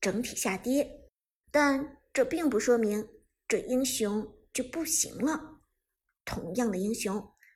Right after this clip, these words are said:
在不同的选手手中会有着不同的操作，这一点杜鹃早就明白。接下来继续选人，老 Prime 战队最后两个名额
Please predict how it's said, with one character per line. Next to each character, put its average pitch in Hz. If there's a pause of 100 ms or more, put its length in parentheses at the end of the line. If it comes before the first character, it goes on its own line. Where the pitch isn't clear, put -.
(100)
在 392
不 392
同 311
的 302
选 262
手 294
手 -
中 -
会 302
有 208
着 -
不 302
同 -
的 359
操 214
作， - (520)
这 294
一 254
点 208 (440)
杜 196
鹃 220 (220)
早 -
就 240
明 214
白。 262 (1600)
接 285
下 277
来 226 (180)
继 214
续 202
选 185
人， 190 (500)
老 208
Prime 233
战 208
队 196
最 226
后 220
两 185
个 190
名 233
额 254